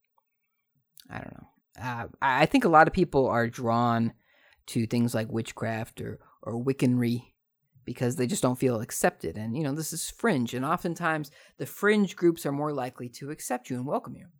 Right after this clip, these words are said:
So you end up with a lot of people like Sebastian, you know, living with their mom.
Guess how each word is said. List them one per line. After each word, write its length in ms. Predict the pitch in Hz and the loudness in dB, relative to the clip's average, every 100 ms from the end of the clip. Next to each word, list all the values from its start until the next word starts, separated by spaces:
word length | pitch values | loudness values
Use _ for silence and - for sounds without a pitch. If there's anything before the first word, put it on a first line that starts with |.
| _ _ _ _ _ - - _ _ - | _ _ _ _ _ -20 -20 _ _ -4
So 140 | 233 | 0
you 120 | 220 | 4
end 120 | 226 | 4
up 60 | 220 | 2
with 80 | 208 | 4
a 40 | |
lot 140 | 202 190 | 4 4
of 60 | |
people 180 | 202 185 | 2 0
like 100 | 170 | 0
Sebastian, 600 | - 147 180 151 - 139 _ _ | 2 4 6 4 -4 -18 _ _
you 60 | 131 | -12
know, 140 | 123 | -10
living 240 | 131 139 143 | -6 -4 -2
with 100 | 139 | -2
their 100 | 131 | 2
mom. 360 | 151 123 - | 2 0 -6